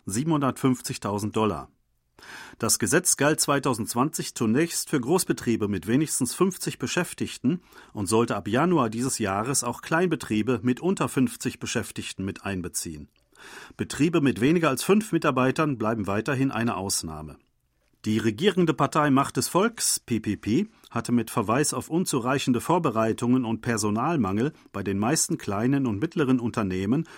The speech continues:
einen Aufschub der Anwendung des Gesetzes verlangt. Verhandlungen zwischen der Regierungspartei und der Opposition endeten jedoch ohne Ergebnis. Präsident Yoon Song-yeol hat großen Unmut über die Anwendung des Gesetzes zur Bestrafung nach schweren Unfällen für Kleinbetriebe geäußert.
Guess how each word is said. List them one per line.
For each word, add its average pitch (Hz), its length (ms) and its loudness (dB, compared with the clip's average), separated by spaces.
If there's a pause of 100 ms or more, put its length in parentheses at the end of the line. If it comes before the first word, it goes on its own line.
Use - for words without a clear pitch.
(120)
einen 107 240 0
Aufschub 170 560 -2
der 113 160 -2
Anwendung 131 540 2
des 98 160 -4
Gesetzes 92 480 -6
verlangt. 82 500 -8 (480)
Verhandlungen 143 680 2
zwischen 131 320 2
der 101 160 2
Regierungspartei 139 840 0
und 123 120 0
der 110 80 -2
Opposition 107 840 0
endeten 139 420 2
jedoch 127 380 0
ohne 104 240 0
Ergebnis. - 720 -6 (1600)
Präsident 156 560 4
Yoon 156 220 4
Song-yeol 139 560 4
hat - 200 -8
großen 131 360 0
Unmut 170 520 4
über 135 280 2
die 127 140 0
Anwendung 135 560 2
des 120 160 -4
Gesetzes 117 520 0
zur 117 120 -2
Bestrafung 113 640 0
nach 104 120 -2
schweren 143 360 0
Unfällen 139 560 0
für - 160 -4
Kleinbetriebe 104 760 -2
geäußert. 82 640 -6